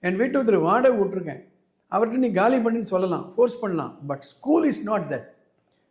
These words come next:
சி பி எஸ் இ ஆகட்டும், மெட்ரிக் ஆகட்டும், ஐ பி சிலபஸ் ஆகட்டும், ஐ சி எஸ் இ ஆகட்டும், all of them can be promoted by a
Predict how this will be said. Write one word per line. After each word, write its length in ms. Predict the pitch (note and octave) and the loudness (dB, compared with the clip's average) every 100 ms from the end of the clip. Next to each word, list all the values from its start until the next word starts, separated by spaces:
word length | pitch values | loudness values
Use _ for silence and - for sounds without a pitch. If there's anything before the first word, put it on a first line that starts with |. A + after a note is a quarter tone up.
| _ | _
சி 280 | - B3 C#4 | -6 0 2
பி 120 | C#4 | 2
எஸ் 240 | C4 - G#3+ | 2 2 2
இ 60 | |
ஆகட்டும், 640 | F3 D#3 D3+ G#3 B3+ - - | 2 0 -2 -4 -6 -10 -6
மெட்ரிக் 440 | C3+ G3 G3+ A#3+ | 0 0 0 0
ஆகட்டும், 600 | G3+ D#3+ C#3+ E3 A3 - | 0 -2 -4 -4 -6 -6
ஐ 240 | - G3 A#3+ | 0 2 2
பி 100 | C4 | 0
சிலபஸ் 480 | G#3 G3 F#3 E3 E3 | 0 0 0 -2 -2
ஆகட்டும், 540 | C3+ C3+ D#3+ A3 - - _ _ - | -4 -4 -6 -6 -10 -20 _ _ -2
ஐ 220 | F#3 B3 | 0 0
சி 160 | C4+ | 0
எஸ் 240 | B3+ - G3 | 0 0 0
இ 80 | D#3+ | -2
ஆகட்டும், 520 | C#3 C3+ G3+ - - _ _ _ _ - | -2 -4 -4 -4 -8 _ _ _ _ 2
all 320 | F#3 A#3 C#4 | 4 6 4
of 80 | C4 | 4
them 260 | A#3 B3+ | 2 0
can 200 | G#3 G3+ | 0 0
be 100 | G#3 | 0
promoted 600 | A3+ F#3 F#3+ G#3+ G#3 F#3 | -2 0 2 2 0 0
by 200 | E3+ E3+ | 0 0
a 120 | A3 | 0